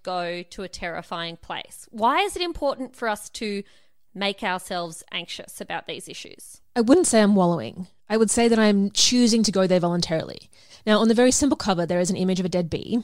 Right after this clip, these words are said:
Speaker 2: a heart-rending picture of a dead bee. And every time I see it, I get this twinge of terror. But I pick this book up because I fear what climate change might mean, and I address that fear, that climate grief or the eco-anxiety that I feel, by arming myself with fact.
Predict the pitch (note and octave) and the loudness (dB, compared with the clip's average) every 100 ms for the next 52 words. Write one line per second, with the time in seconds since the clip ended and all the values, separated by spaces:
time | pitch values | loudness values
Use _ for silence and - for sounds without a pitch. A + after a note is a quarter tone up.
0 | - - - G#3 F#3+ F#3 F#3 F#3+ - D#3 | -4 -10 -4 -4 -2 -2 0 -2 -4 -4
1 | E3+ D#3+ D#3+ D#3 D#3 D3+ - - - F3+ | -4 -4 -2 -2 -4 -6 -8 -10 -8 -6
2 | - A3 A3 A#3 A#3 A3+ F#3 E3 - F3+ | 0 2 2 2 0 0 0 0 -2 -4
3 | F#3 F#3 - - - G#3 G3+ G3 E3+ - | -4 -4 -6 -8 -4 -2 0 -2 -4 -6
4 | E3 D#3 - _ - G#3 - - B3 B3+ | -4 -6 -8 _ -2 2 4 2 2 0
5 | A#3+ F3+ - F#3+ F3 G#3 F3+ F3+ - - | 0 -2 -2 -4 -2 0 0 0 -4 -6
6 | - - A3+ A3 - G3 F#3+ F3 G3 F#3+ | -6 -4 2 2 0 -2 -2 -2 -2 -2
7 | F3 E3+ - E3+ D#3+ C#3 F3+ - - G3 | -2 -4 -4 -2 -2 -2 -6 -8 -12 -4
8 | G3+ G3+ G3+ G#3 - - - E3+ G#2 F#3 | 0 2 4 4 4 -2 -4 -6 -4 -6
9 | - - F#3 F#3+ E3+ F#3 F3+ F#3 - F3+ | -8 -6 -2 -2 -2 0 0 0 -4 0
10 | F3+ F3+ F3+ F#3 G3 F#3 F#3 F3+ F3 E3+ | 0 0 -2 -2 0 0 0 2 2 2
11 | F3+ F#3 F3 F#3+ E3+ A#2+ G3+ - - - | 0 0 0 0 0 0 -6 -10 -20 -20
12 | - G#3 - G3+ G#3+ G3 - E3 F#3+ - | -4 -2 2 2 4 0 0 -2 -4 -4
13 | B3+ - - - | -2 -2 -4 -12